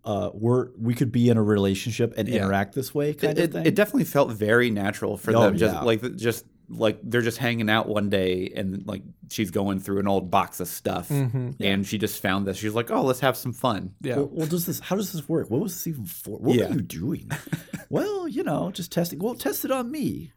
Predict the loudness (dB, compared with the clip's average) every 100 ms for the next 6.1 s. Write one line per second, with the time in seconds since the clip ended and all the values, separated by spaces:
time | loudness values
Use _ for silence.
0 | -4 0 2 0 -4 -10 -20 _ -2 0
1 | 0 -4 _ -2 -2 4 4 4 2 4
2 | 4 4 2 2 0 0 -4 -4 -2 0
3 | 0 -2 -6 -8 -4 0 0 0 -6 -8
4 | -8 -6 -6 -6 -4 -4 -4 -4 -4 -2
5 | -2 0 -2 -2 -4 -2 0 0 -4 -8
6 | -8